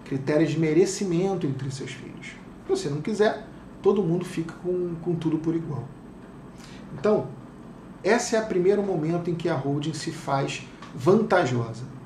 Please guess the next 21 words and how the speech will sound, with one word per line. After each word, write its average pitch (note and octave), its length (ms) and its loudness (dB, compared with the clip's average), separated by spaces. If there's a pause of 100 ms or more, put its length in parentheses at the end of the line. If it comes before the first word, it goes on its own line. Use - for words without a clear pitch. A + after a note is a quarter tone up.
(380)
Ela C3+ 440 2
organiza, C3+ 1040 4 (340)
ela, C#3 420 6
ela, C#3+ 380 0 (300)
de, E3+ 240 -2 (160)
ela D#3+ 160 4
determina G3 960 6 (240)
como A#3 320 6
vai G#3 180 8
ser G3 260 2
a F#3+ 60 4
regra E3 380 4
do E3+ 120 4
jogo D#3+ 380 4
na E3 140 0
sua E3 220 -4
ausência. A2+ 520 -6 (1800)
Mas, F#3 160 0
Alex, - 480 0 (1160)
isso D4+ 300 -2
aí, D#3 420 2